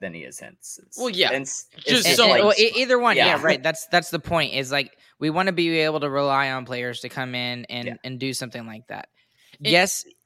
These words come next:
Speaker 3: everybody should be able to penalty kill. Everybody should be able to play on the power play. That's the way that it, you, you should be able to do that.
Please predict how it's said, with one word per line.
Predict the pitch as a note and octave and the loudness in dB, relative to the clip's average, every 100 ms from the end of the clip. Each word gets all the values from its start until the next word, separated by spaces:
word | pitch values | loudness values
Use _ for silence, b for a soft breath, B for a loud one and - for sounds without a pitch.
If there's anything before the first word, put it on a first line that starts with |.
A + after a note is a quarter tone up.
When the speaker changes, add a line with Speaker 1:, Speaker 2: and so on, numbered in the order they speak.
| - | 0
Speaker 3:
everybody | F3+ A#3+ A#3 A3+ | 4 4 2 0
should | - G3 | 0 0
be | F3 | 2
able | E3+ E3 | 2 0
to | D3+ | -2
penalty | E3+ D#3 D3 D3+ | -2 -2 0 -2
kill. | C3 C#3+ C3+ - | 0 0 0 0
Everybody | C3 C#3+ C#3 C3+ | 0 0 0 -2
should | - B2 | -4 -6
be | B2+ | -6
able | A#2+ | -6
to | |
play | - B2 A#2+ | -10 -8 -8
on | A#2 | -8
the | |
power | - G#2+ F2+ | -8 -10 -10
play. | - F2+ _ | -16 -20 _
That's | C3 C#3 - | -6 -6 -2
the | E3 | 2
way | E3 D#3+ | 2 2
that | D3+ | -2
it, | - _ | -4 _
you, | F2 - - D3+ D3 | -20 -18 -14 -8 -8
you | C#3 D3 | -4 -4
should | C#3+ F3 D#3 | -2 -2 -2
be | D3 D3 | -2 0
able | C#3+ C#3 B2+ | 0 -2 -8
to | C3 | -8
do | C3 B2+ | -6 -6
that. | A2 A2 | -8 -14